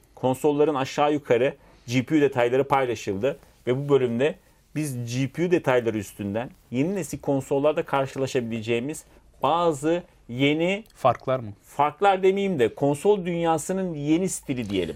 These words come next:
Speaker 2: Evet, yani o zaten konuştuğumuz bir tarz şeydi. Bu sefer biraz daha elimizdeki net argümanlarla
Speaker 1: Evet.
Speaker 2: konuşabiliriz. Bir de yeni oyunlar var bu konsollara gelecek olan. Onları da bahsedeceğim.
Speaker 1: Şimdi bakın, Xbox Series X'te yer alacak Navi G P U'sunun elli altı ünite içerisinde üç bin beş yüz seksen dört shader ünitesine sahip olacağı söylendi.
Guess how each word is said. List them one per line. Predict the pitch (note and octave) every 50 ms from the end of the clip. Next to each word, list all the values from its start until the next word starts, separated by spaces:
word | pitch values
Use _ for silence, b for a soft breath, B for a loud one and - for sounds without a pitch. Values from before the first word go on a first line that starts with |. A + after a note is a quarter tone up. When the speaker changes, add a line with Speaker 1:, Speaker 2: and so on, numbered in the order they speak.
| - -
Speaker 2:
Evet, | G#3 A3+ E3 - -
yani | D3 C#3+ C3+ C3+ C3+ C3
o | - D3
zaten | D3+ F#3 F#3 G#3+ G3
konuştuğumuz | - - E3 D#3+ D#3+ - - G3 F#3+ E3+
bir | D#3
tarz | - - A#2 A2+
şeydi. | - - A#2+ D3 G3+
Bu | G3+
sefer | - G3 F#3+ E3+
biraz | E3 D#3+ D#3 D#3 D#3 E3
daha | F3+ F3
elimizdeki | D#3+ D3+ D3+ D3 D3+ D3 - E3
net | D#3 -
argümanlarla | D3+ C#3 C#3 C#3 C#3 C#3+ C#3 C#3 C#3+ C#3+ C#3+ C3+ -
Speaker 1:
Evet. | C3+ C3+
Speaker 2:
konuşabiliriz. | C3 A#2 - A2+ G#2 C3+ F3 F3 D3+
Bir | F#3 G#3
de |
yeni | C4+ A#3+ G#3 G3+ A3
oyunlar | G#3+ G#3+ A3 G3+ G#3 A3 A3 G#3+
var | F#3+ D3+ C3
bu | C3 -
konsollara | - C3+ C3 A#2+ - C#3 C3 B2+
gelecek | B2 B2+ B2+ B2+ A#2+ B2 -
olan. | D3+ F#3+ G#3+
Onları | F#3 D#3+ D#3 D#3 D#3 D#3 D#3 C3+
da | B2 A2+ A#2
bahsedeceğim. | A2+ G#2+ - - A2 G2+ G2 G#2+ G#2+ b b b b b
Speaker 1:
Şimdi | - - C3 C#3+ D3+ D#3 -
bakın, | - D#3+ E3+ E3+ - D#3+ - - - _ _ _ _ _ _ _ _ _ _ _ _ _ _ - - - - -
Xbox | D3 E3 E3 - - G3+ F#3+
Series | - - - F#3 F3+ F#3 F#3+ F#3 -
X'te | F3 E3 - - - A#3
yer | A3 F#3+
alacak | F3+ E3 D3 C3 C3 A2 A2
Navi | C3+ D#3+ G#3 A3 G3+
G | C#3+ C#3+ D3 C#3+
P | C3+ - B2
U'sunun | A#2 - - - F#2 F#2+ - -
elli | C3 C#3 D3 D3+ D#3
altı | D3+ D#3+ D#3+ - D#3
ünite | D#3+ E3 D#3+ -
içerisinde | D3 - - D3 D3 D3 - -
üç | - - E3+ - - -
bin | F#3 F3+
beş | F3 F3+ F#3 -
yüz | F#3 -
seksen | - F3+ E3 - - G3 F3 F#3
dört | G3+ G#3 G3+
shader | - - - F#3+ F3+ E3+
ünitesine | D3+ C#3+ C#3 C#3+ C3+ - F3 G3 F#3+
sahip | F#3+ - D#3 D3+ D3+ D3+ -
olacağı | B2+ G#2+ G2+ F#2 G#2 F#2+ F2
söylendi. | - - G2 F#2 F2+ F2+ F2 F#2+ A2 C3+ G#3